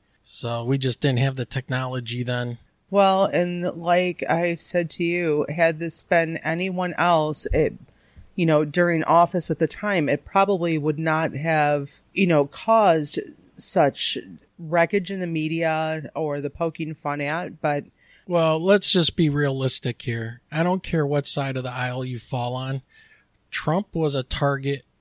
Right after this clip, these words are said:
Speaker 1: for everything bad. I mean, everybody could not stand Trump, and he's got his downfalls and everything else. I get it. I'm always that guy that's, like, right in the middle. But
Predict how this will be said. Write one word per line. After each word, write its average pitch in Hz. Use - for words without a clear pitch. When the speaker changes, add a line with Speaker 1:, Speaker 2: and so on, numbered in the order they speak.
Speaker 1:
for -
everything 135
bad. 110
I -
mean, 139
everybody 143
could 135
not 127
stand 120
Trump, 113
and 123
he's 131
got 143
his 143
downfalls 139
and 131
everything 131
else. 127
I 127
get 123
it. 131
I'm 127
always 143
that 135
guy 135
that's, 127
like, 123
right 123
in 135
the 131
middle. 127
But 190